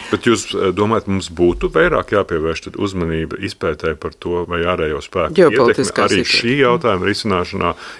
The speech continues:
Speaker 1: ir bijusi klātesoša, un kādā veidā?
Speaker 2: Es varētu jums piekrist, ka jā, ka ir tas, eh, jāpēt, bet tas ir noteiktu organizāciju darbs, un tur, es domāju, ka ne politiskās partijas, ne mēs ar jums to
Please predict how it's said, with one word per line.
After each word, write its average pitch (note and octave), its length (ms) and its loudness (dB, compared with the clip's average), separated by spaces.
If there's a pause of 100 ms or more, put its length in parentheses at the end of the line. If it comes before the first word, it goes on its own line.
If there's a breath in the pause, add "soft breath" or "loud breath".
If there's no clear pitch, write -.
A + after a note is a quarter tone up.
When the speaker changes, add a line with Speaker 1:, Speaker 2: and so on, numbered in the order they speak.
Speaker 1:
ir F#2+ 160 2
bijusi G2+ 380 -2
klātesoša, D2+ 680 -6
un F#2 100 -6
kādā F2 340 -4
veidā? C#2+ 380 -10 (720 loud breath)
Speaker 2:
Es G#3+ 160 -2
varētu B3 320 2
jums F#3+ 160 0
piekrist, F#3+ 560 0
ka E3+ 80 4
jā, F3+ 220 6 (120)
ka D3 200 0 (100)
ir E3+ 140 6 (100)
tas, - 320 0
eh, D3+ 240 6
jāpēt, F3 500 2
bet E3 220 0
tas F#3 240 0
ir E3+ 160 0 (100)
noteiktu D#3 600 2 (180)
organizāciju A2+ 1000 2
darbs, E3+ 560 0
un D#3 140 0 (120)
tur, E3+ 200 -2 (260)
es D#3 160 0
domāju, D3+ 400 -2
ka D#3 180 -2 (340 loud breath)
ne F3 100 2
politiskās D#3 560 2
partijas, D3+ 440 0
ne D#3 80 0
mēs D#3 260 0
ar D#3 100 4
jums F3 240 2
to C#3+ 140 0